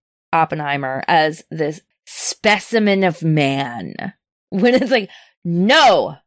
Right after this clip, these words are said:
nope, that's a bad take. That is a bad take and not, not fair to Oppenheimer or any of the people that he worked with, or fair to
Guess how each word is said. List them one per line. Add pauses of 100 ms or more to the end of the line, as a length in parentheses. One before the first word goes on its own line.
(140)
nope,
that's
a (160)
bad
take. (220)
That
is
a (100)
bad
take
and
not, (540)
not
fair (380)
to
Oppenheimer
or
any
of
the
people
that
he
worked
with,
or
fair
to